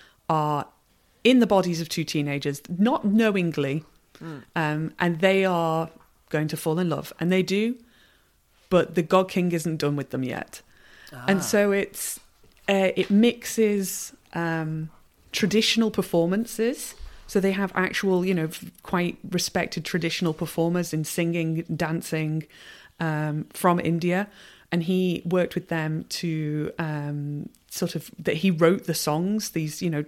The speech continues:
Speaker 1: they sound like an-, they could be ancient <laughs> songs, but he
Speaker 2: Mm.
Speaker 1: wrote these lyrics and songs, and they perform them. So it combines these striking visuals of character, you know,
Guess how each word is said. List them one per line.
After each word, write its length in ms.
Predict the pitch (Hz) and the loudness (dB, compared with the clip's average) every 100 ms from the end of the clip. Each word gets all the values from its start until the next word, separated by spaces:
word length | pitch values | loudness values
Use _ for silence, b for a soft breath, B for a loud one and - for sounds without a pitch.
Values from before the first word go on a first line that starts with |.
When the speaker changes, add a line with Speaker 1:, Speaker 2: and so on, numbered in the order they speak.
| - | -2
Speaker 1:
they 100 | 165 | -4
sound 440 | - 165 165 170 | 0 0 0 -2
like 240 | 156 143 - | -4 -6 -4
an-, 160 | 160 - | -4 -2
they 100 | - | -2
could 200 | 151 165 | -2 -2
be 100 | 156 | -2
ancient 380 | 147 147 - 165 | -2 -2 -2 0
<laughs> 120 | - | 4
songs, 300 | 196 175 180 | 6 6 4
but 140 | - 156 | 0 -2
he 120 | 185 | 0
Speaker 2:
Mm. 40 | 180 | 2
Speaker 1:
wrote 200 | 185 185 | 2 2
these 200 | 170 160 | -2 -2
lyrics 400 | 165 170 170 - | 0 0 -2 -4
and 120 | 165 | -4
songs, 300 | 165 175 180 B B - | -2 -4 -6 B B -6
and 140 | 175 | -4
they 80 | 165 | -2
perform 400 | 165 - 160 160 | -4 -2 0 0
them. 100 | 196 | 0
So 140 | - | 0
it 80 | 175 | -2
combines 520 | - 165 165 175 185 | -2 -4 -2 -2 -4
these 220 | 185 175 160 B B B | -4 -4 -6 B B B
striking 720 | - - 180 180 190 - 180 | -8 -4 0 0 -2 -2 -2
visuals 520 | 151 160 160 190 190 165 | 0 -2 -2 -2 -2 -4
of 140 | 156 | -8
character, 500 | - 160 170 - - | -6 -4 -4 -4 -4
you 80 | 180 | -4
know, 120 | 147 | -4